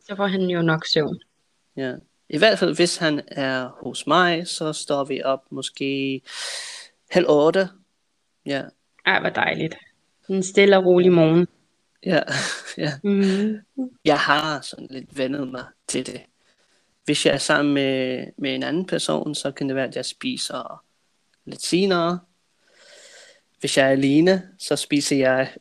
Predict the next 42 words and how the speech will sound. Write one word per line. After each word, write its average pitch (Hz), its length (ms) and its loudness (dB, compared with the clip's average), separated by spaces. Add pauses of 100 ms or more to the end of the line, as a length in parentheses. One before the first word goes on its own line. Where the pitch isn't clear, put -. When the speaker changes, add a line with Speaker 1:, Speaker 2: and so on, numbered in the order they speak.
(200)
Speaker 2:
<laughs> - 280 0
sådan 170 280 2 (880)
tidligere. - 420 2 (120)
Ja, 113 140 2 (140)
klokken - 240 -6
seks, - 460 -8 (480)
klokken - 200 -18
fem. - 200 -18 (160)
Speaker 1:
S-, - 400 -6 (220)
okay, 269 400 2 (200)
som 226 240 4
du 254 80 8
Speaker 2:
Ja. 233 60 6
Speaker 1:
plejer. 165 400 2 (500)
Speaker 2:
Ja, 233 140 6 (200)
Speaker 1:
<laughs> - 240 -6
Speaker 2:
ja. 143 100 0
Så - 280 -2
det 160 80 4
er - 40 6
mere 190 120 6
en 190 60 4
social 180 580 2
ting, 139 280 -10
hvis 143 200 -10
jeg, 139 200 -2
hvis 143 240 -10
jeg 139 120 -4
ved, 165 140 0
at 151 140 -6
jeg 139 220 2
skal 131 200 -4
være 135 100 0
sammen 156 280 0
med 135 80 0
nogen. 131 460 -4 (720)
Speaker 1:
Mm. 165 540 -2 (460)
Men 214 160 6
er 220 100 8
der 240 80 6
ikke 269 260 4
også, 269 380 -2